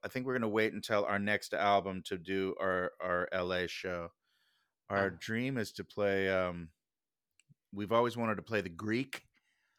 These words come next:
Speaker 2: Oh, yeah. Very
Speaker 1: And then,
Speaker 2: much.
Speaker 1: uh,
Speaker 2: Yeah.
Speaker 1: we've also always wanted to play the Hollywood Bowl.
Speaker 2: Oh, totally.
Speaker 1: Yeah, so, yeah, something like that. Look for that happening next year.
Speaker 2: Did you see, uh, the new cut of Stop Making Sense?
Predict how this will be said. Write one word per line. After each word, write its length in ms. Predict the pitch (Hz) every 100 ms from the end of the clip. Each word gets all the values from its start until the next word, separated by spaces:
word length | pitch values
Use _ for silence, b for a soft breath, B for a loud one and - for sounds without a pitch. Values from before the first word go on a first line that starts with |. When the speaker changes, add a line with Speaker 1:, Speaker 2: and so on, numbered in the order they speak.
| _
Speaker 2:
Oh, 100 | 175
yeah. 580 | 156 135 151 185 143 107 - _ _
Very 260 | 113 139 110
Speaker 1:
And 100 | 107
then, 200 | 110 107
Speaker 2:
much. 40 |
Speaker 1:
uh, 440 | 107 104 101 101 -
Speaker 2:
Yeah. 240 | 139 139 107
Speaker 1:
we've 140 | 98
also 340 | 117 139 127
always 500 | 85 104 107 107 101
wanted 260 | 104 107 101
to 60 | 101
play 400 | - 107 104 101
the 220 | - 104
Hollywood 640 | 107 104 107 107 107 95
Bowl. 480 | 87 101 120 95 90 _ _ -
Speaker 2:
Oh, 120 | 147
totally. 680 | 131 - 123 135 135 104 90 101
Speaker 1:
Yeah, 380 | 104 104 98 95
so, 480 | - 120 117 113 -
yeah, 240 | 127 120
something 280 | 113 - 127
like 200 | 110 -
that. 340 | 104 101 101 - _ - -
Look 220 | 117 135
for 160 | - 113
that 300 | 113 107 -
happening 480 | 104 104 98 98 95
next 300 | 98 92 -
year. 300 | 87 90 95 _ _ _ _
Speaker 2:
Did 220 | 175 156 151
you 220 | 202 226
see, 760 | - - 190 180 185 196 - _ -
uh, 520 | 180 160 151 143 135 123
the 80 |
new 180 | 151 156
cut 220 | 147 156
of 80 | 147
Stop 360 | - - 135 147
Making 360 | 160 156 175
Sense? 580 | 175 185 180 190 - -